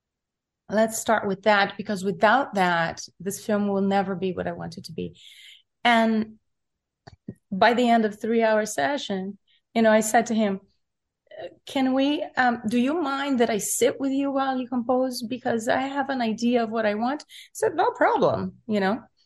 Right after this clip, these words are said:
And he was very confident. Riz is extremely talented and very confident. And I sat there with him, and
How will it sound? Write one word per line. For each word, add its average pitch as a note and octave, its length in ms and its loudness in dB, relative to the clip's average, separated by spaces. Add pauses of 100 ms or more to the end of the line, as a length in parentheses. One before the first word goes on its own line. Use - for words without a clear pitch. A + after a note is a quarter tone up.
(600)
And A3 340 4
he G#3+ 140 2
was D4 140 0
very F#4+ 180 0
confident. C#4 480 -2
Riz A#3+ 340 4
is A3 280 -6
extremely B3+ 840 -2
talented A3+ 600 -2
and G3 200 -6
very A#3 200 2
confident. A#3 720 -6
And G#3 120 -4
I G3+ 200 -6 (440)
sat - 380 -2
there A#3+ 180 6
with A#3+ 220 2
him, G#3+ 260 4
and G#3 240 -2